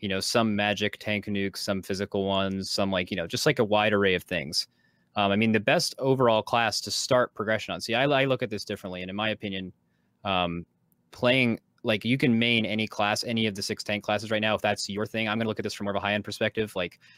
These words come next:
if you main a, a druid in some guild, like, you can never die and do really well, and as long as, like, you have the ability to do that, you'll do great. Um, but just speaking of, like, how you would look at it in a top guild,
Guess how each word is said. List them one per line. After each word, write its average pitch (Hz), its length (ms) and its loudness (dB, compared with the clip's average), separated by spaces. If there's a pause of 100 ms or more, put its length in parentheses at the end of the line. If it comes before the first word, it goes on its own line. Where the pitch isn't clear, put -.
(140)
if - 80 -8
you 117 100 4
main 117 280 4
a, 101 240 4 (360)
a 107 80 2
druid 110 560 0
in 92 320 -6
some 101 380 -2
guild, 101 340 0
like, 92 200 -2
you 110 120 -2
can 98 300 -2
never 107 240 2
die 101 240 2
and 95 160 -2
do 95 220 -4
really 95 200 -2
well, 90 380 -2 (120)
and 90 220 -8 (160)
as 98 160 -6
long 95 180 0
as, 90 200 -6
like, 90 240 -4
you 92 160 -2
have 92 160 0
the 95 60 0
ability 90 260 -2
to - 60 -10
do 98 100 -4
that, 90 180 0
you'll 92 100 -2
do 90 120 -8
great. 87 260 -4 (140)
Um, 85 360 -6
but 95 220 -2
just 117 200 -2
speaking 117 340 2
of, 104 80 4
like, 98 160 4
how 107 140 0
you 104 120 2
would 92 60 -2
look 101 160 -2
at 98 100 2
it 87 40 -2
in 87 40 -6
a 92 60 -4
top 101 240 -2
guild, 113 260 -2